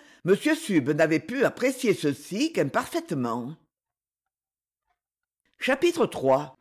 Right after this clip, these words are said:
Sub le blanc et Sub le rouge. Et cependant, le propre père de monsieur Sub, Sub le rouge, comme on l'appelait, avait, en sa verte jeunesse, travaillé aux œuvres de la Révolution.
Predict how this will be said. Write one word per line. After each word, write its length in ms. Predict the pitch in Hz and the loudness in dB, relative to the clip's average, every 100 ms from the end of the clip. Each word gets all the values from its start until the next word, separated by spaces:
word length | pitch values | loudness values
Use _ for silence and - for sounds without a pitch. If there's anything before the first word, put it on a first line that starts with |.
| _ _ _ _ _ _ _ | _ _ _ _ _ _ _
Sub 380 | - - 294 214 | -8 -2 0 2
le 140 | 170 | 2
blanc 440 | 131 131 180 285 - - | 4 2 2 0 -4 -2
et 100 | - | 0
Sub 300 | 190 - 311 330 | 2 2 0 4
le 160 | 294 | 4
rouge. 520 | - 135 135 131 127 147 - _ _ _ _ _ _ _ _ - | 4 2 2 0 -2 -6 -10 _ _ _ _ _ _ _ _ 0
Et 80 | 180 | 0
cependant, 720 | - 311 269 175 139 165 269 - - | 2 0 2 0 2 2 0 -8 -2
le 120 | 170 | -2
propre 400 | 175 254 294 311 | 0 -2 0 -2
père 260 | - 294 190 | 2 2 2
de 80 | |
monsieur 340 | 139 185 175 139 | 2 0 0 -2
Sub, 460 | - 143 202 269 302 - _ | 0 0 2 0 -6 -10 _
Sub 360 | - - 320 302 | -8 2 2 4
le 140 | 233 156 | 4 4
rouge, 440 | 123 190 285 349 214 | 4 2 2 -2 0
comme 200 | 269 220 | 2 2
on 60 | |
l'appelait, 640 | 190 147 - 123 160 262 - _ - _ - | 2 0 0 2 4 2 -4 _ -20 _ -4
avait, 400 | 202 147 214 320 | -2 2 2 2
en 60 | 294 | -2
sa 140 | 180 139 | 0 0
verte 340 | 214 262 208 | 0 2 0
jeunesse, 580 | 143 139 127 165 262 302 - - - | 2 2 2 0 -2 -6 -8 -12 -4
travaillé 440 | 254 262 254 190 | 0 2 4 4
aux 240 | 147 120 | 4 2
œuvres 320 | 165 277 330 226 | 2 2 0 2
de 80 | |
la 140 | 143 135 | 2 2
Révolution. 880 | 240 262 240 147 - 127 120 120 | 0 0 0 -2 -2 -4 -2 -4